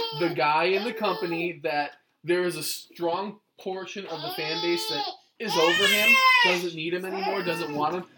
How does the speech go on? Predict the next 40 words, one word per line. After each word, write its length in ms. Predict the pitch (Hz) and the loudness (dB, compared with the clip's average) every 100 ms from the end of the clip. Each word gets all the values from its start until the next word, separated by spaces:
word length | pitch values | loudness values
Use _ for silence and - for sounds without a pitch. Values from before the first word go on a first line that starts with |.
| - | -2
like 200 | 160 160 | 0 0
you 120 | 170 180 | 0 -2
two 280 | - 175 170 | 4 4 6
<laughs> 40 | |
were 140 | 208 208 | 2 4
with 200 | 202 160 | 4 4
John 260 | 175 175 170 | 2 2 0
Cena 300 | - 165 185 | -4 -4 -4
for 160 | 170 | -4
a 80 | 165 | -4
long 400 | 151 143 151 - | -2 -4 -4 -8
time. 340 | 139 131 143 214 349 - - _ _ | -8 -8 -10 -12 -16 -16 -20 _ _
But 220 | 160 214 175 | 0 2 2
he 380 | 185 202 196 - _ - | -2 -6 -6 -14 _ 2
is 220 | 180 165 | 4 4
the 100 | 156 | 0
most 260 | 175 170 - | -2 -2 -2
popular 400 | 170 160 147 135 | -2 -2 -6 -6
guy 180 | 175 | -6
in 80 | 180 | -6
the 60 | - | -12
company. 320 | 123 - - _ _ _ _ _ _ _ _ _ _ - | -20 -20 -20 _ _ _ _ _ _ _ _ _ _ -4
And 540 | 175 165 160 156 151 - _ _ _ _ _ _ _ - 147 | -2 0 -2 -4 -8 -14 _ _ _ _ _ _ _ -18 -10
because 440 | 165 - 165 180 | -10 -4 -4 -2
of 140 | 220 143 | -6 -6
that, 200 | 143 - | -6 -6
he's 220 | 165 147 | -10 -8
got 220 | 143 143 | -4 -4
a 40 | 151 | -6
s-, 220 | - - | -10 -14
he's 220 | 147 139 | -12 -12
got 240 | - 131 - | -6 -8 -8
this 160 | 135 | -16
huge 540 | - - - 165 170 139 | -20 -18 -16 -12 -12 -10
base 260 | 139 139 | -8 -8
of 120 | 123 - | -12 -14
fans 400 | 135 156 123 - | -12 -12 -16 -18
that 100 | 113 | -18
you 140 | 120 | -16
just, 280 | 123 123 - | -14 -16 -18